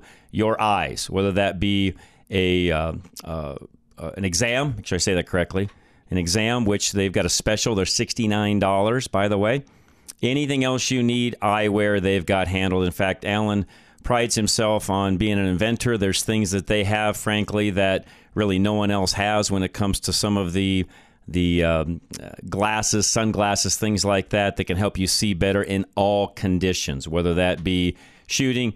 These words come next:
hunting, driving, day-to-day use, reading, contacts, you name it, they can do it all. Again, it's Stack, S T A C K, stack optical dot com. So I wanna thank Alan for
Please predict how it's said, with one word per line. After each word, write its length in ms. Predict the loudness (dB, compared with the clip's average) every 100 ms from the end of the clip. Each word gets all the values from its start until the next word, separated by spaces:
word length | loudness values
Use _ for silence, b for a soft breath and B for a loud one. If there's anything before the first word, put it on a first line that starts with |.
| -4
hunting, 500 | -2 -2 0 0 -2 b -2
driving, 640 | 0 2 0 0 0 -2 b b -2
day-to-day 380 | 0 2 2
use, 380 | 2 2 0 -2 -2
reading, 560 | 0 2 0 0 0
contacts, 800 | 0 0 0 0 0 0 -2 -2
you 120 | 0
name 300 | 2 2 0
it, 120 | 0
they 140 | 0 -2
can 200 | 0 0
do 180 | 2 2
it 60 |
all. 340 | 2 2 0 -2 B B -4
Again, 260 | 0 0
it's 120 | 0
Stack, 640 | 0 0 0 0 -2 -8 -12 -4
S 240 | -2 -2
T 240 | -2 -2 0
A 200 | 0 0
C 260 | 0 0 -2
K, 340 | -2 0 0
stack 440 | 0 0 -2 -2 -2
optical 540 | -2 0 -4 0 0
dot 320 | 2 0 0
com. 260 | -2 0 0
So 120 | 0
I 20 |
wanna 100 | -2
thank 220 | 0 -2 0
Alan 300 | 0 0 -2
for 260 | -2 -2